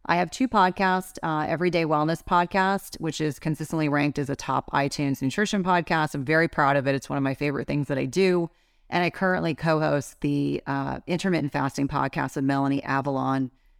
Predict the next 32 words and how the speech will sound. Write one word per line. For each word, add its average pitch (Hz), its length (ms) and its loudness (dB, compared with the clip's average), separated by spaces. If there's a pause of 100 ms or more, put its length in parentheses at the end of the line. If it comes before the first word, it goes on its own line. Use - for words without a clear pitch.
(100)
And 135 160 -4
so, 143 320 0
uh, 135 140 -4 (120)
many, 165 320 2
many 151 240 2
opportunities 135 840 -2
to 139 120 -4
connect 156 400 0
with 156 120 2
us, 143 420 0
whether 139 300 0
it's - 160 -8
the 190 100 -8
book 220 420 0
or 147 220 -2
on 147 80 0
social 156 320 -2
media. 160 560 2 (380)
And 165 140 0
everything 180 340 2
is 170 100 -2
housed 165 260 2
on 156 80 0
my 151 80 2
website, 143 540 0
so 139 100 -4
you 143 80 0
can 143 160 -2
just 135 180 -6
go 143 160 2
there 143 320 2
and, 135 280 0